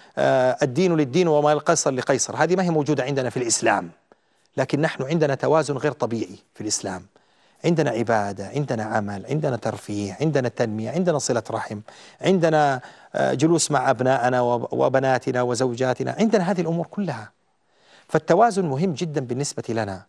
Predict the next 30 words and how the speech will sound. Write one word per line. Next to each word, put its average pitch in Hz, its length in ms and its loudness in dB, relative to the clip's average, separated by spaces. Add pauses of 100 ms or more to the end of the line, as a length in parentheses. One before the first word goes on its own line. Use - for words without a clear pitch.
(140)
فلا 170 200 4
بد 190 140 -4
إن 160 100 -2
احنا 139 220 -2
نتوازن 107 480 0 (320)
وما 143 140 4
نخلي 202 380 0
أي 214 160 2
جانب 147 360 0 (120)
يأخذنا 180 460 2
عن 143 140 -2
الجانب 139 360 0
الآخر 139 480 2 (400)
أو 143 120 4
يسحبنا 151 400 2
منه 131 260 -2
بدون 147 240 -2
ما 131 100 -2
نشعر، 110 320 -6 (440)
وإنما 156 360 4
نكون 160 280 0
متوازنين 135 880 0
في 143 140 0
جميع 170 580 0
قطاعات 151 720 -2
حياتنا 110 580 -2 (520)
حتى 196 360 2
نعيش 180 520 -4 (340)
عيشة 190 240 2
طيبة. 131 400 0